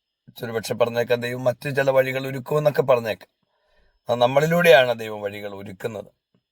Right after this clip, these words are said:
അങ്ങനെ നിങ്ങൾ ആ കുടുംബത്തെ സ്നേഹിച്ച് സഹായിച്ചതിന് ഒത്തിരി നന്ദിയുണ്ട്.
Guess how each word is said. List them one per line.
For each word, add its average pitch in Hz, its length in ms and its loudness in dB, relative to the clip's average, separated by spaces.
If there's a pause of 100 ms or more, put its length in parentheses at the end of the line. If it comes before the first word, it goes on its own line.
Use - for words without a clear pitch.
(840)
അങ്ങനെ 104 440 -8 (920)
നിങ്ങൾ 107 260 -4
ആ 101 80 2
കുടുംബത്തെ 104 400 -8
സ്നേഹിച്ച് 107 720 -10
സഹായിച്ചതിന് 117 920 -2 (100)
ഒത്തിരി 151 360 -8 (100)
നന്ദിയുണ്ട്. 101 480 -6